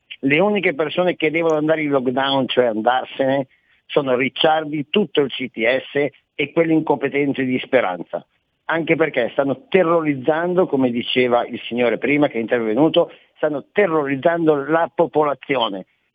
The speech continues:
con vaccini, parlando di vaccini dannosi, dannosi per la salute. Addirittura sbagliano a fare i vaccini,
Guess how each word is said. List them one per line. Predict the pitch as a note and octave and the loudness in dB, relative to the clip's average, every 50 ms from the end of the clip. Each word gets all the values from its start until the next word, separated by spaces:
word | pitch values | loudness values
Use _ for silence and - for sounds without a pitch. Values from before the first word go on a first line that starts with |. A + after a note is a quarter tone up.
| _ _ | _ _
con | - - - C#3+ B2 A#2+ | -2 0 0 0 -4 -4
vaccini, | B2 - A2+ - - F3+ F#3+ G3+ G3 E3+ | -4 -4 -4 -2 -4 -2 0 0 0 2
parlando | - E3 D#3 D#3 E3 D#3 C#3+ C3 B2 B2+ | 2 0 0 2 0 0 0 0 -2 -2
di | B2+ A#2+ C3 C3 | -2 0 -2 0
vaccini | B2 A#2+ B2+ B2 - - - F#3 G#3 G#3 G#3 G3+ F#3+ E3 C#3 C3 | 2 2 0 0 0 -4 -2 2 2 4 4 2 2 0 -4 0
dannosi, | B2+ E3+ D#3 D3+ D#3 D3+ D3 C#3+ B2+ A#2 A2+ G#2 - - G#2 | 0 0 2 2 2 2 4 4 4 2 0 0 -2 -6 -6
dannosi | A2+ C#3+ C#3+ D3 D#3 E3+ F3+ G3 F#3+ F3+ F3+ | 0 0 2 2 4 2 2 2 2 -2 0
per | - F3 D#3+ | 0 -2 -2
la | D3+ D3+ C#3+ | -2 -4 -4
salute. | - - C#3 C3+ A#2+ A2+ G2+ - G#2 G2 - - _ _ _ _ | -2 -4 -2 -2 -2 -4 -2 -2 -4 -6 -6 -12 _ _ _ _
Addirittura | - D3 D#3+ D#3 D3+ E3 F3+ F3+ F3+ D#3 - - G3+ G#3+ G#3 G3+ F#3+ E3+ D3+ | 0 0 0 0 0 0 0 0 0 -2 -4 0 2 2 2 2 0 -2 -4
sbagliano | D3 D3 E3 F3+ F#3+ F#3+ F#3+ F#3 F#3 | -4 -2 0 0 0 -2 -2 0 0
a | F3 - | 0 0
fare | - F3 F3 | -2 -4 -4
i | F3 | -2
vaccini, | D#3+ D#3+ E3 D3 - - F3+ F#3+ F#3+ G3+ G3+ F#3 | -2 -2 -2 -2 -4 -8 -4 -2 0 2 2 0